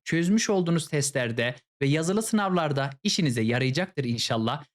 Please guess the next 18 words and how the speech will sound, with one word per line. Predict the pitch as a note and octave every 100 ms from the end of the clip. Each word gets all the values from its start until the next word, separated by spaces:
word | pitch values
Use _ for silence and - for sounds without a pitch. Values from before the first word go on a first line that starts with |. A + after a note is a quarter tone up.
| -
Ve | D3+
konu | D3+ G3
anlatımımızın | A#3 C4+ A#3+ A3+ G3 D#3+ D3 C#3+
özetini | G3 A#3 A#3 D#3+ C#3+ C#3+ _ _
açıklamalar | E3 - - G3 G#3+ A3+
kısmındaki | A3 - F#3+ E3+ D3 C#3
linke | C#3+ C3+ A2
bırakacağım. | C3 A3 G#3+ D3 B2+ C3 - _ F3+
Linke | G3+ A#3
tıklayarak | A3+ A3+ A3+ A#3 G#3 F#3+ -
ücretsiz | F#3+ F3 G#3 G3+ A3+ G#3
bir |
şekilde | G#3 F#3+ F3 D3+
P | D#3 F#3
D | F3+
F | E3
haline | F3 C#3+
ulaşabileceksiniz. | A2+ C3+ A#2+ A2 A2 A#2 C3+ A#3+ - F3+ F3+